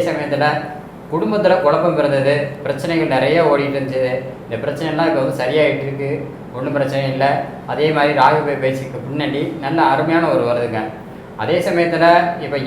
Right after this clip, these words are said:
ஏழாம் இடத்துல இருந்த, உம், ஏ-, ரா-, ரா-, ராசியிலே இப்ப ராகு கேது பயிற்சியை பொறுத்த மட்டும் ராசியிலே குரு இருந்து இப்ப ஏ-, அஞ்சாம் இடத்தையும் பூர்வ புண்ணிய ஸ்தானத்தை பார்க்கறதுனால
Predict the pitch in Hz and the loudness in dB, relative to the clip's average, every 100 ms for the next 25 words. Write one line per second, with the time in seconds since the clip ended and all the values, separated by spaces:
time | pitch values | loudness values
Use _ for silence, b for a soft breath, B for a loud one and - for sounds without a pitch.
0 | 139 160 175 170 165 170 175 175 - - | 4 6 6 6 4 6 6 6 2 -6
1 | - - - 135 160 170 156 143 135 131 | -12 -16 -14 -2 0 4 6 6 6 0
2 | 131 131 - - - 156 143 151 139 135 | -2 -6 -12 -14 -10 -2 2 2 -2 -6
3 | - 135 151 143 135 139 135 131 160 175 | -2 4 4 4 0 2 4 6 4 4
4 | 175 202 202 - - - 180 139 165 208 | 4 4 2 -2 -10 -2 4 8 8 6
5 | 208 202 185 170 170 151 147 147 135 135 | 4 4 2 2 2 0 0 0 0 2
6 | 139 156 - - - 120 151 - 208 190 | 2 2 -2 -6 -4 4 6 6 4 2
7 | 202 147 170 170 156 151 165 165 - - | 2 4 6 6 6 4 2 0 -4 -4
8 | 139 135 156 147 143 143 160 190 170 156 | 0 4 6 8 6 4 4 2 4 2
9 | 160 143 170 180 165 156 143 135 131 131 | 0 0 2 2 2 0 0 0 2 2
10 | 131 127 127 | 2 0 2